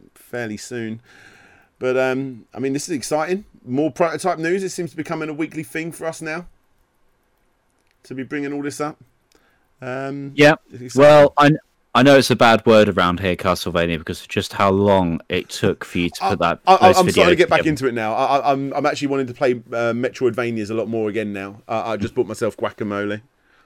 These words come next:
Speaker 1: So, uh,
Speaker 2: All I'm gonna say is, guys, I know we don't really, well, I know the podcast is kind of a separate thing, but really do, if you haven't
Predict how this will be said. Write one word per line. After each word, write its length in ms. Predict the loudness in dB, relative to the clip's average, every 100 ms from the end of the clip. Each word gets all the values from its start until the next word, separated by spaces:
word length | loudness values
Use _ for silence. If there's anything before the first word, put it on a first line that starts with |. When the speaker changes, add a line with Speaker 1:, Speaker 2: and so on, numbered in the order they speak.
| _
Speaker 1:
So, 320 | -18 -12 -10 -10
uh, 100 | 4
Speaker 2:
All 140 | 8
I'm 80 | 8
gonna 160 | 8 4
say 320 | 6 8 8
is, 80 | 6
guys, 340 | 4 4 4
I 60 | 4
know 220 | 6 4
we 140 | 2
don't 200 | 2 2
really, 240 | 2 -2 -4 -18 _ _ _ 2
well, 200 | 6 6
I 100 | 8
know 120 | 6
the 80 | 4
podcast 460 | 2 0 2 2 0
is 60 |
kind 220 | 2 4
of 100 | 4
a 40 | -2
separate 360 | 0 0 0 -2
thing, 260 | -2 0
but 100 | -2
really 340 | 4 6 6 6
do, 300 | 4 4 4
if 160 | 0 0
you 60 |
haven't 400 | 2 2 2 -2